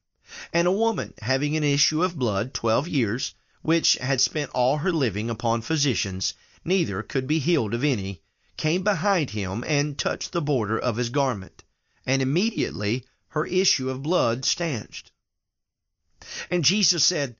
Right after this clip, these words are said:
"Who touched me?" When all denied, Peter and they that were with him said, "Master, the multitude throng thee and press thee, and sayest thou, 'Who touched me?'" And Jesus said, "Somebody hath touched me,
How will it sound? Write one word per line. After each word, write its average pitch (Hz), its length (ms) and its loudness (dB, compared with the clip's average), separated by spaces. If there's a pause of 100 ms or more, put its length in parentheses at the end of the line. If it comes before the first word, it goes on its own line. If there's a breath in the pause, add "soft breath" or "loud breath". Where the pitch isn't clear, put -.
(140)
"Who 180 120 -2
touched - 420 0
me?" - 200 -12 (720 loud breath)
When 160 180 2
all 175 200 4
denied, 123 720 0
Peter 135 380 2
and 127 260 0
they 135 280 2
that 117 220 0
were 120 200 0
with 170 260 0
him 101 180 -4
said, 98 480 -2
"Master, 98 580 -2 (400)
the 170 100 2
multitude 175 640 2
throng 196 400 2
thee 98 260 -4
and 135 140 0
press 214 320 2
thee, 98 300 -8
and 127 240 -2
sayest 143 380 0
thou, 127 300 0
'Who 123 160 2
touched 135 420 0
me?'" 220 280 -2 (640 loud breath)
And 160 160 2
Jesus 151 400 4
said, 135 360 2
"Somebody 131 720 2
hath 117 300 0
touched - 360 -2
me, - 220 -12